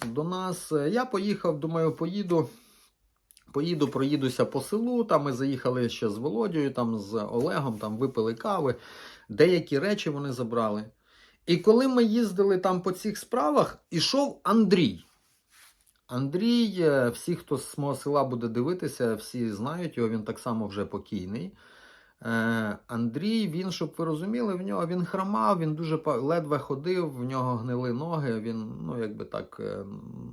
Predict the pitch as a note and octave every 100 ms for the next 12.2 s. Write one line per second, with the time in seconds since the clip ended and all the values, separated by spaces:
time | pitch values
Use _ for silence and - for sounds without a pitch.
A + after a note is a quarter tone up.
0 | - F#2 F2+ F2 - D#3 D#3+ D3+ A2 G2+
1 | G2+ G#2 A#2+ - _ G#2+ G2+ A2+ B2+ A#2
2 | G2+ F#2 F#2+ G2+ F2+ F#2+ F2 F#2 F2+ _
3 | - - - - - - - _ _ _
4 | _ _ _ _ G#2+ A2 G3+ A3 G#3+ G#3
5 | G3 F3 D#3 C#3 E3+ G3 F3 - A2+ F#2+
6 | - - _ _ _ _ - A#2+ B2 A2+
7 | A2+ A#2 E3 F#3 C3 - - _ _ _
8 | _ G2+ A2 A#2+ - E3+ D3 G#2+ - _
9 | - - F3 G3 F3 E3+ F#3+ - D3+ C#3+
10 | E3+ E3+ E3 F#3+ G#3 G#3 - - - -
11 | - - E3+ F3+ E3+ C3+ C3 D3 - F3
12 | A#2+ G2